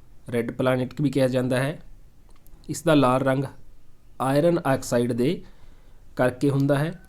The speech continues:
ਇਸ ਦੇ ਦਿਨ ਦਾ ਮਾਪ ਅਤੇ ਧੁਰੀ ਦਾ ਝੁਕਾਅ ਧਰਤੀ ਦੇ ਸਮਾਨ ਹੈ। ਇਹ ਆਪਣੀ ਧੁਰੀ ਉੱਤੇ ਚੌਵੀ ਘੰਟਿਆਂ ਵਿੱਚ ਇੱਕ ਵਾਰ ਪੂਰਾ ਚੱਕਰ ਲਗਾਉਂਦਾ ਹੈ। ਇਸ ਦੇ ਦੋ ਉਪਗ੍ਰਹਿ ਨੇ, ਫੋਬੋਸ ਅਤੇ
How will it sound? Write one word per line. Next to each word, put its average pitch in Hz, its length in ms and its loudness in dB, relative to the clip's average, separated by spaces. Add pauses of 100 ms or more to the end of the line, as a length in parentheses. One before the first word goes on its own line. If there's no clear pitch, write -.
(1080)
ਇਸ 143 180 -2
ਦੇ 170 140 2
ਦਿਨ 139 300 4
ਦਾ 151 120 4
ਮਾਪ 131 460 0
ਅਤੇ 147 140 -2
ਧੁਰੀ 147 320 0
ਦਾ 139 100 0
ਝੁਕਾਅ 143 400 -2
ਧਰਤੀ 143 300 -2
ਦੇ 127 120 -2
ਸਮਾਨ 113 400 -4
ਹੈ। 127 280 -8 (680)
ਇਹ 170 120 2
ਆਪਣੀ 165 280 0
ਧੁਰੀ 165 300 4
ਉੱਤੇ 143 240 2
ਚੌਵੀ 139 440 0
ਘੰਟਿਆਂ 131 300 0
ਵਿੱਚ 117 260 -6 (260)
ਇੱਕ - 200 -6
ਵਾਰ 123 240 4
ਪੂਰਾ 120 260 -2
ਚੱਕਰ 117 360 -4
ਲਗਾਉਂਦਾ 120 380 -2
ਹੈ। 139 220 -8 (420)
ਇਸ 139 140 -4
ਦੇ 170 120 0
ਦੋ 135 220 0
ਉਪਗ੍ਰਹਿ 135 380 2
ਨੇ, 151 280 0 (600)
ਫੋਬੋਸ 135 580 0
ਅਤੇ 131 360 -2